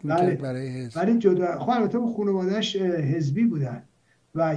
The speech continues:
Speaker 2: توی خانواده حزبی بالا اومده بود. ولی جدای از اون این، اه، نخست وزیر سابق سوئد که اونم، یعنی ببینید اینا فکر می‌کنن که به خصوص الان که این رژیمی ها دیدید دیگه همشون الحمدلله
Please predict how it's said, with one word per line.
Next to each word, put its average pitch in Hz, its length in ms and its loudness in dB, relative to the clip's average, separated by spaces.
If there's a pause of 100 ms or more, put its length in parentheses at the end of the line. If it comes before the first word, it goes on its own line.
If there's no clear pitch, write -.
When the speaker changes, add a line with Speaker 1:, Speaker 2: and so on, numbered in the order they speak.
Speaker 2:
توی 175 280 0
خانواده 160 680 0
حزبی 160 300 -2
بالا 151 240 -2
اومده 117 380 -12
بود. - 180 -20 (460)
ولی 202 200 0
جدای 185 480 0
از 175 300 -4
اون 233 400 0
این، 202 320 -4
اه، 170 200 -8
نخست 160 720 -8
وزیر 160 380 -8
سابق 156 480 -10
سوئد 170 420 -10
که 185 480 -8 (220)
اونم، 165 320 -10 (580)
یعنی 226 200 2
ببینید 240 600 -2
اینا 196 220 -4
فکر 208 320 -8
می‌کنن 196 420 -6
که 202 360 -8 (420)
به 175 80 -6
خصوص - 500 -6
الان 170 320 -4
که 196 120 -4
این 185 400 -2
رژیمی 170 500 -6
ها 185 260 -6
دیدید 180 420 -8
دیگه 180 280 -4
همشون 170 460 -2
الحمدلله 156 720 -6